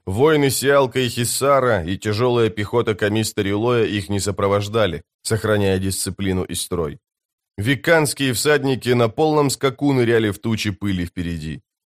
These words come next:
На такой скорости они врежутся в задние ряды беженцев, которые еще наверняка на середине переправы,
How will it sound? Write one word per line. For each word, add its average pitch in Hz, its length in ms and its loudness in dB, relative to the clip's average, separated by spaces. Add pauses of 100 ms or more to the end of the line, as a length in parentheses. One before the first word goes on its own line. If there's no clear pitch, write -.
(200)
На 110 120 0
такой 110 320 0
скорости 120 540 -2
они 104 220 2
врежутся 110 520 0
в 98 60 -2
задние 107 420 0
ряды 104 260 -4
беженцев, 101 640 -2
которые 98 440 -2
еще 101 340 -2
наверняка 101 540 -2
на 120 120 0
середине 110 440 -2
переправы, 95 640 -2